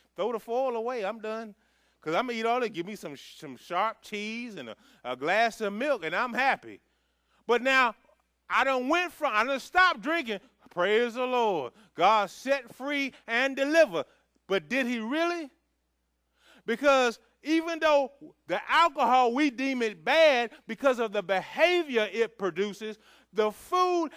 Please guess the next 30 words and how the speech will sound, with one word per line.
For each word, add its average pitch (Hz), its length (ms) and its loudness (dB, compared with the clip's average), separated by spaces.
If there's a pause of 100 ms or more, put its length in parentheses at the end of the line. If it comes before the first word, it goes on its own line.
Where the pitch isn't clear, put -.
has 262 240 2
the 226 160 -4
same 277 400 -2 (240)
impact 277 420 0 (120)
because 285 300 0
it 294 120 -6
got 294 160 0
the 294 120 -6
same 302 280 -2
amount 320 320 0
of 330 80 -6
sugar. 285 420 -2 (840)
So 285 200 4
did 330 200 0
I 311 100 6
really 339 380 4
get 277 260 -2
delivered? 339 480 0 (1120)
Because 294 320 4
what 294 180 4
happened 302 560 4
was 226 320 4 (220)
my 311 360 4
flesh 339 640 6 (200)
found 349 840 2 (120)
a 262 440 6
way 202 360 6 (400)
to 151 120 -6
get 208 300 -14
satisfied. 117 640 -12